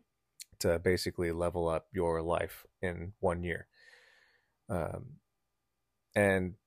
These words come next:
the cool thing is that this thing is scalable. So, you know, if you haven't done a single workout in your life, doing a ten minute, or I guess a forty-five <laughs> minute walk twice a day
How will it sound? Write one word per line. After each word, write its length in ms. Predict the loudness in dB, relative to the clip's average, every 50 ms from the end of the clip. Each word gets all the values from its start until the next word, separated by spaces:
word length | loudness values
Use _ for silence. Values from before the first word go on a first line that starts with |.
| _ _
the 80 | -4 -2
cool 220 | 2 4 4 4
thing 220 | 4 4 2 4 4
is 100 | 4 4
that 220 | 4 4 4 2
this 180 | 0 -2 0 0
thing 160 | 0 0 0
is 100 | 0 0
scalable. 600 | -2 0 0 0 0 0 0 0 0 -2 -2 -4 _ _ _ _ _ _ _ _ _ _ _ _ _ _ -4
So, 420 | 0 2 2 2 2 0 -2 -4 -6
you 100 | -6 -4
know, 260 | -2 -2 -4 -4 -6 -10 _ _ _ _ _ _ _ _ _ _ _ _ _ _ _ _ _ _ _ -8 -6
if 240 | -6 -6 -6 -6 -4
you 400 | -2 0 0 0 -2 -4 -6 -10 _ _ _
haven't 560 | -10 0 2 4 4 4 2 -2 -4 -8 -4 -2
done 380 | -2 0 0 -2 -6 -8 -10 -14 _ _ -8
a 40 | -6
single 360 | -2 0 0 2 2 2 2
workout 420 | 2 0 0 2 2 2 2 2
in 120 | 0 0 0
your 140 | 0 0
life, 440 | 0 0 0 0 0 -2 -4 -10 -16 -20 _ _ _ _ _ _ _ _ _ _ _ _ _ _ _ _ _ _ _ _
doing 520 | 2 2 4 4 4 2 2 0 -4 -6 -10 -14 _ _ _ _ _ _
a 60 | -4
ten 240 | -4 0 0 2 2
minute, 240 | 2 2 0 0 -2 -4 -12 _ _ 2
or 180 | 4 4 4
I 60 | 4
guess 180 | 2 2 0 0
a 60 | -4
forty-five 480 | 0 4 4 4 4 4 2 0 2 4
<laughs> 0 |
minute 240 | 2 2 2 0 0
walk 340 | 0 0 0 0 -2 -6 _ _ -20 -20 _ _ _ _ _ _ _ _ _ _ _ _ _ _ _
twice 300 | 6 8 8 8 8 6
a 60 | 2
day 320 | 4 6 6 6 6 4